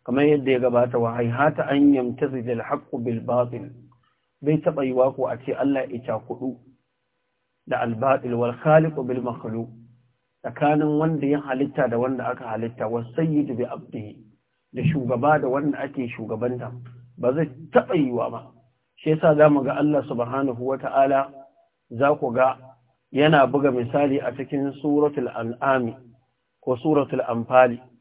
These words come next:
a kusa da ƙarshe-ƙarshenta wajen ya nuna wa mutane cewa yayin da Allah maɗaukakin sarki ya nuna cewa ya fifita sashi akan sashi a cikin arziki, sai ya ce, to, ba zai yi ba waɗanda ba su da arziki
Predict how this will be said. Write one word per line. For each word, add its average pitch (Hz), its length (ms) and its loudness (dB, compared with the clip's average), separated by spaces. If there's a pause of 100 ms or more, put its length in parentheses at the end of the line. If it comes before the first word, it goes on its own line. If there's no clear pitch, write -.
(420)
a 120 100 -2
kusa 160 280 0
da 151 100 2
ƙarshe-ƙarshenta 139 960 -4
wajen 147 380 0 (500)
ya 127 140 2
nuna 156 300 8
wa 151 160 10
mutane 139 600 2
cewa 127 420 0 (600)
yayin 147 440 4
da 139 280 6
Allah 151 320 2
maɗaukakin 135 560 -4
sarki 135 380 -4
ya 143 80 4
nuna 143 260 4
cewa 143 220 -2
ya 127 200 4
fifita 135 540 -4
sashi 135 400 0
akan 127 380 -4
sashi 127 400 -4 (560)
a 120 100 -8
cikin 139 320 -6
arziki, 127 520 -6 (600)
sai 147 80 0
ya 147 120 2
ce, 151 160 -2
to, 135 140 -2
ba 123 160 0
zai 160 180 2
yi 156 100 4
ba 135 80 0
waɗanda 147 420 2
ba 135 200 0
su 135 80 -6
da 120 160 -4
arziki 123 540 -4